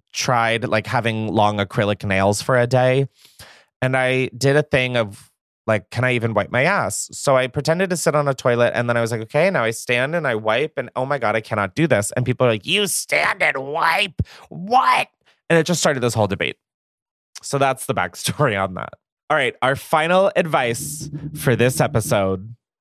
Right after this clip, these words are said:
I just really wanted to bitch and rant, but also get your opinion on this.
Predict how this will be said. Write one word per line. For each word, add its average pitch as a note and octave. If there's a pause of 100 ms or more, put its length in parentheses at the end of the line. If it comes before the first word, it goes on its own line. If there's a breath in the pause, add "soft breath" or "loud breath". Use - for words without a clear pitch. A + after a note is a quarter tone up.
(100)
I E3
just G#3
really A3
wanted F3
to E3+
bitch E3
and F#3
rant, B2+
but D#3
also F3
get D3
your C3+
opinion G#2
on F2+
this. G2